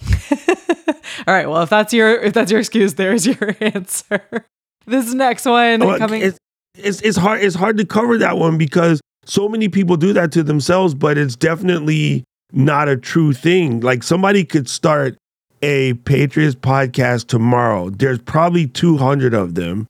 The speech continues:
Speaker 1: Yeah.
Speaker 2: But somebody in your neighborhood could start a Patriots podcast tomorrow,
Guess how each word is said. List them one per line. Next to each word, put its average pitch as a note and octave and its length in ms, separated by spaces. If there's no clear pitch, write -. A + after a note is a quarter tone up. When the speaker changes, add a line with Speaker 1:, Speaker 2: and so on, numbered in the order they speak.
Speaker 1:
Yeah. F3 160
Speaker 2:
But C3 280
somebody D#3+ 440
in D3 60
your C#3 160
neighborhood B2+ 520
could A#2+ 100
start A#2+ 240
a G#2+ 40
Patriots B2+ 440
podcast A#2 520
tomorrow, B2 540